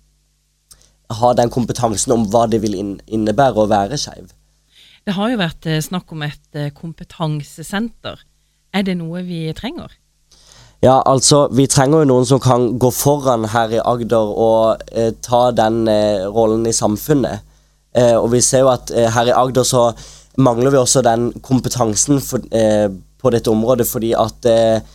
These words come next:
Speaker 1: det er sånn at, eh, studenter flytter faktisk fra Agder for å studere, de som er herifra,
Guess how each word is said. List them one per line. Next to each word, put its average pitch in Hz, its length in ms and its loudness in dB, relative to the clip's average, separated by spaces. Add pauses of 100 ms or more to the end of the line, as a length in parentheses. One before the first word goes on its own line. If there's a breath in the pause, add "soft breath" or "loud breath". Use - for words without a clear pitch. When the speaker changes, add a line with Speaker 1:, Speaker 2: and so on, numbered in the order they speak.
(600 soft breath)
Speaker 1:
det 135 80 4
er 131 80 4
sånn 131 400 2
at, - 340 -4
eh, 117 240 2 (560)
studenter 131 640 0
flytter - 500 -2
faktisk - 640 -4
fra 113 380 0
Agder 113 240 -2
for 110 240 -4
å - 20 -6
studere, 117 480 0
de 120 100 0
som 117 180 0
er 110 100 2
herifra, 117 520 0